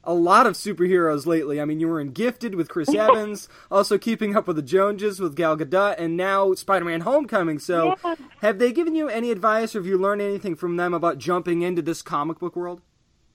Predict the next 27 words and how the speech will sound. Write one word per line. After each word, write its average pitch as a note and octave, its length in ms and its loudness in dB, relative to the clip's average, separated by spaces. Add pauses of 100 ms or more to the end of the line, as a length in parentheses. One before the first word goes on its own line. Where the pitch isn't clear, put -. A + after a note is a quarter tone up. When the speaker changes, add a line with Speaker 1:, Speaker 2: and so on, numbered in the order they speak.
(120)
Speaker 2:
Not D4+ 260 -6
specifically C4 680 -6
about E3+ 500 -4 (360)
the F3+ 240 -2
comic F3+ 300 -6
book B3+ 160 -6
world. D4+ 260 -2
I C#4 140 0
would F4+ 120 -2 (120)
say B3 180 0
just G#3 340 0 (360)
in A3+ 120 8
the A#3+ 100 8
way G#3 300 10
they F#3+ 240 8
would, E3 420 8 (260)
they F#3+ 480 4
carried F#3 320 8
them, C4 320 6
uh, F#3 240 8
themselves G3 480 6
on D#3+ 260 4
set G#3 280 8 (100)
and E3 300 4
just F3+ 200 8 (520)
how F3+ 840 10
they F3 640 6